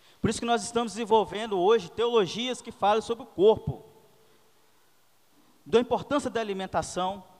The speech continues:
da importância da atividade física, da importância de se cuidar,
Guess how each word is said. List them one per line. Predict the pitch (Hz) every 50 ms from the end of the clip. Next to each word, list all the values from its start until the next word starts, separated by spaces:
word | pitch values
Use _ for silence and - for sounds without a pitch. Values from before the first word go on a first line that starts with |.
| _ _ _ _ _ _ _ _ _ _
da | - 202
importância | 220 - 220 202 - - - - - - - 240
da | 202 220 202
atividade | 202 - - 190 165 151 175 180 175 -
física, | - - - 180 202 214 175 185 202 - 214 202 185 - _ _ _ _ _ _ _ _ _ _ _ _ _ _ _ _
da | - 214
importância | 247 - 254 214 - - 269 285 277 269
de | 233 208 214
se | - 240
cuidar, | 214 - 226 196 - 151 156 180 185 180 - -